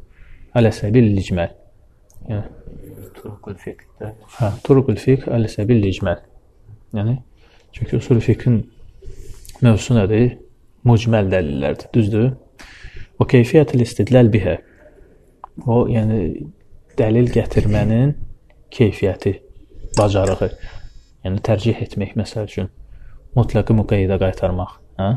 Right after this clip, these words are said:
Speaker 1: Xasa ama qaytarmaq və sair bu şeylər. Aydındır? Yəni, e, təxsis etmək, daha doğrusu amma. Və bu kimi şeylər. Bu nədir? Keyfiyyətül istidləl bihədir.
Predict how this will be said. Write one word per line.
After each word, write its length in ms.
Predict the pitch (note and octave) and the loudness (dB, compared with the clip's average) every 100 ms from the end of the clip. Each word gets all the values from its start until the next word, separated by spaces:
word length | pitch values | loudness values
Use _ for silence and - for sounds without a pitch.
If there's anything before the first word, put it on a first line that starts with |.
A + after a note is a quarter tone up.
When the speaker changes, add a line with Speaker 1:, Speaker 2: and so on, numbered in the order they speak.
| - | -4
Speaker 1:
Xasa 360 | - A2+ - C3 | -6 -6 -4 -4
ama 220 | A2+ G#2 G2+ | -2 -2 -2
qaytarmaq 600 | G2 - F2 G2 - - - | -2 -4 -8 -8 -10 -14 -6
və 80 | G#2+ | -6
sair 240 | - A#2+ G2+ | 0 0 0
bu 60 | - | -2
şeylər. 380 | F#2+ D2+ - - - | -2 -2 -8 -12 -4
Aydındır? 420 | G#2+ G#2 F#2+ B2 | -2 -2 -2 -2
Yəni, 280 | A2+ G2+ G2+ A2+ | 0 -2 -2 -2
e, 160 | G#2+ - | -4 -4
təxsis 400 | - - A2 A2+ | -8 -8 -8 -8
etmək, 360 | - G2 - - | -6 -8 -8 -10
daha 220 | - F#2+ G2 | -8 -4 -4
doğrusu 260 | F#2 - | -4 -4
amma. 240 | F2 G2 - - - - - - | -4 -4 -8 -18 -20 -20 -20 0
Və 120 | B2+ | 2
bu 100 | C3 | 2
kimi 220 | - A#2+ | 0 -2
şeylər. 380 | A2 F#2 F#2 - - - | -2 -4 -6 -12 -20 -6
Bu 140 | C3+ | 0
nədir? 340 | C3+ A2+ C3 D3 - - - - - - - - | 0 2 0 0 -8 -14 -18 -16 -4 -2 -2 -2
Keyfiyyətül 480 | - A2+ D3 A#2+ A2+ | 2 4 4 4 2
istidləl 420 | G#2 - G#2+ A2 G2+ | 0 -2 2 2 2
bihədir. 380 | F#2+ - - | 0 -2 -4